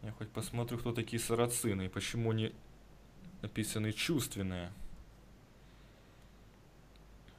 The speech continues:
Михаил, ты здесь? Миша!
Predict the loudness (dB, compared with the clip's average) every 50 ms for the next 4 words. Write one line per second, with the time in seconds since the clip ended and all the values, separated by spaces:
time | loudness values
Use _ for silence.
0 | -18 -18 -16 -16 -16 -16 -14 -6 -6 -6 -6 -4 0 2 4 8 12 12 12 12
1 | 12 12 10 8 12 12 12 12 12 12 8 4 8 12 12 12 12 12 12 12
2 | 12 12